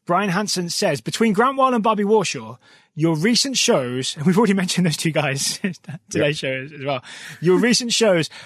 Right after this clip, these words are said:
Speaker 1: have contemplated Tyler Adams as being the next likely U S men's national team captain. So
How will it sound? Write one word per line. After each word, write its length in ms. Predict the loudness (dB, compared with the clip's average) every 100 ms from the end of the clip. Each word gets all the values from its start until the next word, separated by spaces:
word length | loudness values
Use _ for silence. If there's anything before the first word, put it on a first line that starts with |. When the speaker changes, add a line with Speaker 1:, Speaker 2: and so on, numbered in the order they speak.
| -4
Speaker 1:
have 180 | -4 -2
contemplated 800 | -2 0 -2 0 -2 -2 -6 -6
Tyler 380 | -2 2 4 2
Adams 400 | 0 0 -2 -4
as 160 | -6 -2
being 240 | 2 2
the 80 | 0
next 400 | 0 -2 -4 -10 -2
likely 340 | -2 0 -4
U 240 | -2 0 0
S 140 | -2
men's 180 | -6 -4
national 280 | -8 -8 -8
team 320 | -6 -6 -8 _
captain. 440 | -14 -14 -16 -14
So 180 | -6 -4